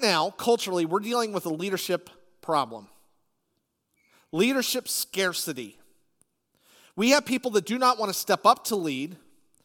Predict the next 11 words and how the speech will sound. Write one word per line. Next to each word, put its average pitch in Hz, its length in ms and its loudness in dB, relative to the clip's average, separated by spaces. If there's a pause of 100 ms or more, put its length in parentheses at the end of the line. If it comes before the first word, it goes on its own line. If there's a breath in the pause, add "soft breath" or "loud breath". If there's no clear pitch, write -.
(300 soft breath)
We 202 100 6
have 226 100 4
people 226 240 0
that 214 120 2
are 208 80 0
not 220 220 2
being 220 200 -2
great 190 440 -2
leaders 165 380 -2
at 151 100 2
all. 196 440 2